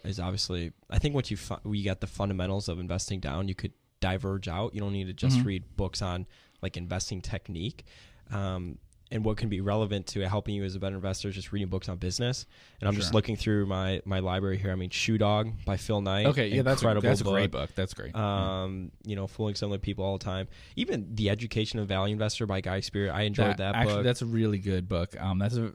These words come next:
Speaker 2: that's a, the most honest
Speaker 1: Oh my
Speaker 2: book by
Speaker 1: gosh.
Speaker 2: an investor I've
Speaker 1: No,
Speaker 2: ever read.
Speaker 1: totally.
Speaker 2: Yeah.
Speaker 1: Yeah. I mean, but, um, even The Everything Store, which is about Jeff Bezos
Speaker 2: Mm-hmm.
Speaker 1: and starting
Speaker 2: Sure.
Speaker 1: Amazon, even though these books aren't directly related to, like, technique,
Speaker 2: Right.
Speaker 1: I think your takeaway, if you understand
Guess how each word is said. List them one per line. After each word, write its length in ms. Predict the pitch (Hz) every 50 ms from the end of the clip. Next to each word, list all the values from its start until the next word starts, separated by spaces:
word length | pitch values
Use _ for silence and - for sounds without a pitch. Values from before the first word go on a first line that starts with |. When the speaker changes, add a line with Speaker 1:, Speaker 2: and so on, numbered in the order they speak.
| - - -
Speaker 2:
that's 240 | 110 113 117 -
a, 240 | 113 101 98 80 - _ - -
the 180 | 117 113 104
most 500 | 98 101 104 104 104 101 - - - - - -
honest 540 | - 90 92 98 110 120 127 - - - - - _ _ - -
Speaker 1:
Oh 120 | - 123
my 100 | 131 110
Speaker 2:
book 80 | - 117
by 60 | 120
Speaker 1:
gosh. 100 | 123 123
Speaker 2:
an 60 | 120
investor 320 | 117 117 117 117 - 131 120
I've 120 | 117 120
Speaker 1:
No, 60 | 120
Speaker 2:
ever 160 | 110 110 101
read. 40 | 113
Speaker 1:
totally. 240 | 113 120 110 113 101
Speaker 2:
Yeah. 140 | 98 85 90 - -
Speaker 1:
Yeah. 200 | 95 101 90 85 - - - - - - - -
I 60 | 113
mean, 160 | 107 107 104
but, 260 | 104 104 104 92 - _ - 107 -
um, 380 | 107 104 104 104 101 98 - -
even 240 | - 135 139 156 139
The 120 | 113 - 110
Everything 320 | 110 107 110 107 117 110
Store, 380 | - - - 120 117 120 120 117 113
which 260 | 101 104 107 101 -
is 80 | 107 104
about 240 | 104 95 98 101 98
Jeff 220 | - 107 95 -
Bezos 140 | - 101 98
Speaker 2:
Mm-hmm. 80 | - 151 85 98
Speaker 1:
and 80 | 101 101
starting 200 | - 110 104 92
Speaker 2:
Sure. 80 | 95 151
Speaker 1:
Amazon, 220 | 139 107 117 101 - - - - -
even 160 | 131 151 175
though 100 | 170 156
these 200 | 131 123 123 113
books 380 | - - - 110 117 - - - -
aren't 320 | - 113 110 104 104 - - - - 113
directly 540 | - 113 107 101 107 104 101 - - 120 113
related 640 | 107 107 104 98 101 98 - 101 101 107 107 104 - _ -
to, 440 | - - 117 104 104 101 101 95 -
like, 200 | - 107 104 - - -
technique, 520 | - - 110 101 - - 104 101 120 147
Speaker 2:
Right. 220 | 139 135 117 92 85 73 - -
Speaker 1:
I 80 | 101
think 180 | 113 139 135 117
your 100 | 120 104
takeaway, 720 | - - - - 120 117 - - 98 95 - 85 82 82 -
if 260 | - 110 107 - -
you 100 | - 113
understand 580 | 110 110 107 - - - 110 107 104 101 87